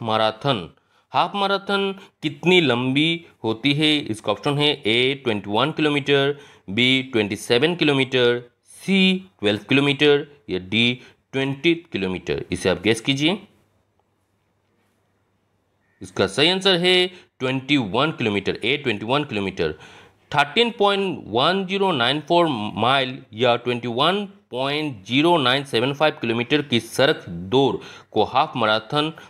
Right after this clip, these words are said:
कहा जाता है और फुल मैराथन ट्वेंटी सिक्स पॉइंट टू वन नाइन माइल्स को कहते हैं। During which region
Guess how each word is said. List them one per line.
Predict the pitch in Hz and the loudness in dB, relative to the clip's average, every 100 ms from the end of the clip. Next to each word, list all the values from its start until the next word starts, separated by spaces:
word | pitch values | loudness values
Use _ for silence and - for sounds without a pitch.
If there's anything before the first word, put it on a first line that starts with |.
| - | -4
कहा | 104 | -2
जाता | 107 110 107 123 | 2 0 0 -2
है | 143 143 143 - - | 0 -4 -6 -10 -6
और | 196 190 | -4 0
फुल | 151 175 | 4 4
मैराथन | 170 165 165 170 165 165 | 4 2 2 -2 -2 -4
ट्वेंटी | 117 107 107 | -4 -4 -6
सिक्स | - 190 - - | -2 -2 -4 -8
पॉइंट | 147 143 147 143 - - | -4 -4 -4 -8 -16 -4
टू | 175 175 180 180 101 | 0 2 0 -2 -2
वन | 117 143 123 | 0 0 0
नाइन | 110 123 127 | 0 0 0
माइल्स | 120 120 123 | 0 0 -2
को | - 160 | -2 0
कहते | 110 92 92 | 2 0 2
हैं। | 92 113 95 - - _ _ | 2 2 0 -4 -20 _ _
During | 160 190 170 | 4 4 4
which | 180 196 | 0 0
region | 185 190 185 190 | 0 2 2 2